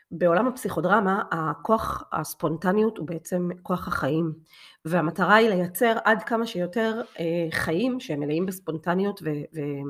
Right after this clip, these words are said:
ויצירתיות. ספונטניות הולכת עם יצירתיות, ומה שמתנגד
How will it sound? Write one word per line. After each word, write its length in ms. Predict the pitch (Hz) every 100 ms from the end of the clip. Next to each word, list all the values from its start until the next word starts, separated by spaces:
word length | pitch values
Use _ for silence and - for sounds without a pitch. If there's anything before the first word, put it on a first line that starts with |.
| 135 _ _ _ -
ויצירתיות. 800 | 180 180 170 151 165 165 156 - _ _ - - - -
ספונטניות 560 | - 180 180 190 196 180
הולכת 280 | 175 185
עם 100 | 175
יצירתיות, 680 | 175 175 175 156 160 185 208 165
ומה 160 | 156
שמתנגד 680 | 180 214 190 175 151 185 247